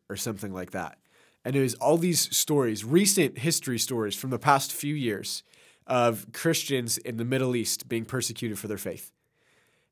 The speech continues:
And, um, it's incredible stories. It's a, it's a, like, two hundred fifty page book, just full of, of short stories of these Christians in the Middle East. And I was sharing some of these stories during a message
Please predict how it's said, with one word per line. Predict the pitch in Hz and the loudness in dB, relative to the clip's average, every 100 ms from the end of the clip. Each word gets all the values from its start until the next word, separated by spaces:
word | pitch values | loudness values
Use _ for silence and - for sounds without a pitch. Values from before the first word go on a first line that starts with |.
| _ 120 | _ 0
And, | 127 123 120 113 110 | 4 4 4 2 2
um, | 117 107 | 0 0
it's | 117 120 113 - _ - 117 | 2 4 2 -2 _ -10 -8
incredible | 120 123 98 - - 135 139 147 156 147 135 | -8 -10 -10 -8 -8 -4 4 6 6 4 0
stories. | - 117 110 120 | 0 0 0 -2
It's | 139 | -4
a, | 151 - | -6 -6
it's | 139 151 | -4 -4
a, | 127 - _ _ _ 123 | -6 -14 _ _ _ -4
like, | 113 | -2
two | - | 0
hundred | 160 151 | 0 0
fifty | 151 139 | -2 -6
page | 127 139 113 | -2 -2 -2
book, | 95 110 - _ _ _ _ _ _ | -2 -2 -4 _ _ _ _ _ _
just | - 117 - | -4 -2 0
full | - 170 156 | 4 6 6
of, | 117 - - | 4 0 0
of | 120 - | -2 0
short | 147 135 | 0 2
stories | - - 135 113 104 104 | 0 0 0 0 -2 -4
of | |
these | 107 110 | -6 -4
Christians | - 120 117 107 | -4 -4 -6 -6
in | |
the | 117 | -4
Middle | 110 110 104 | -2 -2 -4
East. | 95 - _ _ _ _ _ _ _ 110 | -6 -10 _ _ _ _ _ _ _ 2
And | 120 123 120 110 95 - _ _ _ _ _ _ _ - - | 6 6 4 0 -10 -16 _ _ _ _ _ _ _ -8 0
I | 123 | 2
was | 139 | 4
sharing | - 151 151 | 4 6 4
some | 139 139 | 4 2
of | 127 | 2
these | 120 | 0
stories | - 131 131 110 - | 0 2 2 2 0
during | 123 120 117 | -2 -2 -2
a | |
message | 110 113 117 101 - | 2 2 2 -2 -6